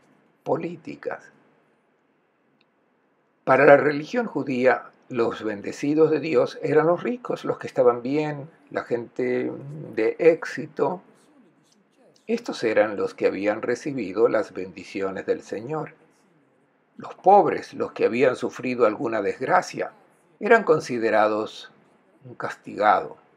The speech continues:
un maldito. Desde cuando Jesús abrazó esta cruz, y que la habría podido evitar,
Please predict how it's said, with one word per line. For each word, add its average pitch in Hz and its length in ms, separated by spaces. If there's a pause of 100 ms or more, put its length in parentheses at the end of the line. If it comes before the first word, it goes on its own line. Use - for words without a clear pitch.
(160)
un 101 160
maldito. 87 800 (2250)
Desde 107 500
cuando 107 460
Jesús 190 560
abrazó 143 680
esta - 360
cruz, 165 600 (760)
y 113 100
que 98 180
la 85 160
habría - 640
podido 98 640
evitar, 123 720